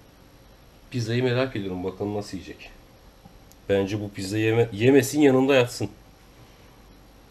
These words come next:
Ben olsam öyle yaparım. Şuraya bak. Malzemeden hiç kaçmıyoruz arkadaşlar. Özene bezene yaptım. Birazdan mısır da atacağım. Evet, videomuzu hızlandıracağım şimdi. Videomuzu hızlandıracağım ki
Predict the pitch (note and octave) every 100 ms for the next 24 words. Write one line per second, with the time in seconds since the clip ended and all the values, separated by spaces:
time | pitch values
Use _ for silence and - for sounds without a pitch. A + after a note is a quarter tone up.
0 | - - - - G#2+ G#2 F2+ A2+ B2+ C3
1 | G#2+ F#2 D#2+ - - G2 A#2 F2+ - -
2 | _ - - - - - - - F#2 G2
3 | F#2 G#2 A2+ A#2 C3+ - A2+ G2+ G#2 F#2
4 | F#2 F2+ G2+ F2+ - - - - - -
5 | - - - - - - - - - -
6 | - G2+ F#2+ B2 C#3+ B2 G2+ G#2+ F#2+ -
7 | - E2+ A2 G#2+ G#2 A2 G#2+ - A#2 G#2+
8 | E2 - A#2+ - - - - - - -
9 | - - - - - - - - - F2+
10 | - G2 G2+ F#2+ F#2+ A#2 G#2 F#2+ F#2 F2+
11 | F2 E2+ - B1+ A#1 - - - - -
12 | - - - - E2 F2 E2 D#2+ G#2+ G2
13 | F2+ F2+ - - B3+ - C#3